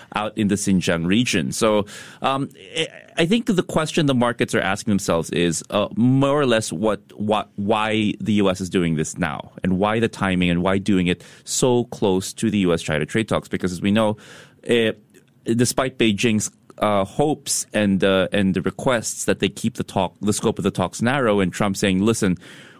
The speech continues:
we wanna make a big trade deal. We want a broad and all-encompassing trade deal with China, or else we, we d-, we're not interested in making any in, in, in negotiations."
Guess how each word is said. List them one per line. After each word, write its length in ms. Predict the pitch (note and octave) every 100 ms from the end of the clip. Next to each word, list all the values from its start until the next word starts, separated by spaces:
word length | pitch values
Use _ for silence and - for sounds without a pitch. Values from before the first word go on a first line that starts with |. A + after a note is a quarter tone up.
| -
we 80 | A2+
wanna 260 | A2+ C3
make 240 | A#2+ A2+ G#2
a 60 |
big 300 | F2 G2 A#2+
trade 260 | - A2+ G#2
deal. 140 | A2
We 100 | G#2
want 180 | F#2+ G2
a 40 |
broad 380 | E2 A2 A2 A2 -
and 180 | G2+ G2+ - -
all-encompassing 760 | G#2 G2+ G2+ F#2+ G2+ F2+ F#2+
trade 380 | - A#2 A2 G2
deal 200 | F#2+ F2+
with 220 | F2+ -
China, 460 | - F#2+ F2+ F2+ F2+ - -
or 160 | G#2+
else 220 | F#2+ F#2+
we, 140 | G#2 F2+
we 500 | F2 F#2 G2 F#2+ F2+
d-, 140 | F2+
we're 220 | A2 G2
not 200 | F#2+ G2+ -
interested 420 | G#2+ G#2+ G#2+ G2
in 140 | E2+ F2
making 320 | F2 F#2 F2
any 360 | E2+ E2 E2 E2
in, 240 | - F#2
in, 200 | - F#2
in 120 | - F#2+
negotiations." 800 | D#2+ F2+ E2+ G2 F2 G2+ F2+